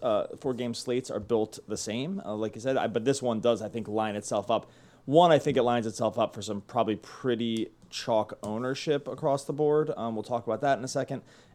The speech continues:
And then also it just lines up a little bit better for just building lineups that, that look okay on paper. The first game is the Wizards and the Hornets, the, the aforementioned Wizards. So the Wizards are the, one of the best, I think, uh, right, as of right now, they might be the best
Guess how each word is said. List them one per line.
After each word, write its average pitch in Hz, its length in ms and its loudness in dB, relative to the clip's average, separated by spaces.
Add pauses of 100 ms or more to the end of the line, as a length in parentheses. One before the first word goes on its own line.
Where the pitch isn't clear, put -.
And 117 100 -2
then 113 140 0
also 113 300 0
it 104 60 0
just - 280 -10
lines 110 340 -2
up 110 140 -4
a 101 60 -10
little 104 200 -4
bit - 100 -10
better 101 320 -2 (520)
for 104 340 0 (120)
just - 220 -8
building 117 320 4
lineups 98 400 -6
that, 98 180 -8
that 107 160 -8
look 131 260 2
okay 107 520 -6
on 104 180 -10
paper. 120 320 -6
The 98 80 -8
first 170 260 2
game 135 320 0
is 117 220 0
the 110 160 -2 (140)
Wizards 127 520 2 (120)
and 113 400 -4 (100)
the - 120 -6
Hornets, 107 600 -4 (100)
the, 120 640 2
the 107 320 -6
aforementioned 107 500 -4
Wizards. 104 280 -4
So 131 80 -4
the 123 60 0
Wizards 190 360 6
are 143 80 4
the, 120 160 0
one 107 220 -4
of 110 40 -4
the 120 60 0
best, 156 400 0
I 131 140 -8
think, 165 200 -6
uh, 123 120 -6 (240)
right, 143 200 -2
as 160 200 2
of 190 60 0
right 196 100 2
now, 151 140 2
they 131 100 4
might 135 160 2
be 127 80 -2
the 107 80 0
best 143 380 0